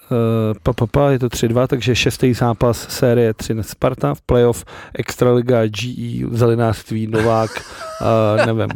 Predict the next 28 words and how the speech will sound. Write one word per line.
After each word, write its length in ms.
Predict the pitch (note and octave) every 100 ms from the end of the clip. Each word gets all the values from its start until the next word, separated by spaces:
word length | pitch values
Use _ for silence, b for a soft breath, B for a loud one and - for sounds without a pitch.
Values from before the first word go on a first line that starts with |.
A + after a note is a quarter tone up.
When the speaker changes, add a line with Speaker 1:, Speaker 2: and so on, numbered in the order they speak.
| G2+
Speaker 1:
už 180 | G#2+
dalších 360 | A2 G#2+ - -
pět 200 | - A2+
firem, 540 | - A2 A2+ A#2 A#2+ B2
playoff 360 | B2 B2 A#2+ A#2
český, 480 | - A#2 - C3 A#2+
vole, 320 | A#2 A#2 A#2+ B B B
typ 140 | C3
Sport 300 | - - B2
Fortuna 360 | - B2 C3 B2
Extraligy, 560 | - - A2+ A2+ C#3+ C#3+
nebo 180 | C3+
jak 120 | C3 -
se 80 | C#3
jmenuje 180 | C#3
celý 240 | - - C3+
ten 140 | -
název 260 | B2 C#3 C3+
debilní 500 | C3 B2+ C3 C3 C3+
týhle 260 | - C3
soutěže. 420 | C3+ B2+ C3+ C3+ D3+ B B B B B B
A 240 | - A#2+ A#2
Sparta 380 | - B2 -
prohrává 540 | A#2 B2+ A#2+ B2+ A#2+ A#2+
tři 200 | - B2
dva 140 | B2+
s 60 | -
Třincem 580 | - A2 A2 C#3+ D#3